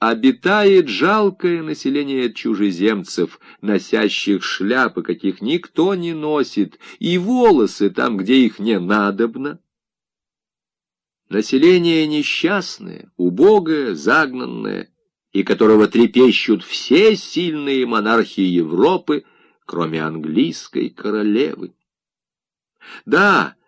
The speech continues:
там действительно по публикхаузам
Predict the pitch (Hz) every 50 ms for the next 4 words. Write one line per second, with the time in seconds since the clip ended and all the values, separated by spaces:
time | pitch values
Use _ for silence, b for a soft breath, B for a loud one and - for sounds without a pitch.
0 | _ _ _ _ _ _ _ _ _ _ - 190 220 233 220 185 170 160 - -
1 | - 214 226 185 - 123 107 98 95 90 - - 104 107 104 104 - - 220 226
2 | 220 208 202 - - - 180 190 196 196 190 190 180 175 165 147 147 160 160 156
3 | 151 147 - -